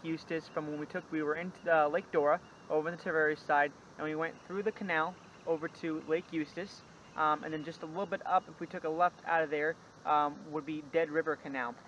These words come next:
Um, the Dead River, uh, happens to connect over to, ooh, there's some debris in the water. Try to go around that real quick. All right. Um, Dead River happens to connect to a restaurant up here, uh, called the Hurricane Dockside. So we're gonna see, um, hopefully,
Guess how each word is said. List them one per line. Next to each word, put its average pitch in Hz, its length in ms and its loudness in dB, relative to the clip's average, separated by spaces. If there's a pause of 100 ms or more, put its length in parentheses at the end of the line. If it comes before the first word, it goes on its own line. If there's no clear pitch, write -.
(300)
Um, 151 240 4
the 147 60 -6
Dead 170 200 2
River, 196 320 2 (300)
uh, 147 180 6
happens 160 380 0
to 151 200 0
connect 165 380 -6
over 156 240 0
to, - 180 -6 (220)
ooh, 247 60 -12 (160)
there's 139 140 -14
some 127 200 -12
debris 135 240 -6
in 123 80 -8
the 117 60 -8
water. 120 280 -6 (120)
Try 123 100 -10
to 120 80 -10
go 117 120 -10
around 120 220 -10
that 117 160 -12
real 123 220 -10
quick. 165 140 -8 (1200)
All 143 140 -4
right. 165 720 8
Um, 151 160 0 (760)
Dead 185 160 10
River 202 220 8
happens 185 340 6
to 175 80 -2
connect 175 320 -2
to 165 80 0
a 147 60 6
restaurant 156 520 6
up 139 180 -2
here, 151 240 0 (300)
uh, 139 200 4
called 151 200 2
the 143 60 -2
Hurricane 156 480 -4
Dockside. - 560 -10 (320)
So 165 160 -4
we're 202 120 2
gonna 302 200 0
see, 196 440 -4 (420)
um, 156 280 0
hopefully, 175 460 -4